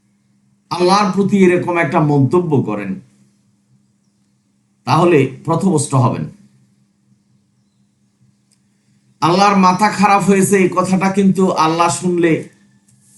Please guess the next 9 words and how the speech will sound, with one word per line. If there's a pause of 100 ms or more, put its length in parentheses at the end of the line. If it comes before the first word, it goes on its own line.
(720)
আপনার
প্রতি
খুব
একটা, (4000)
আল্লাহর
মেজাজ
ভালো
থাকবে
না।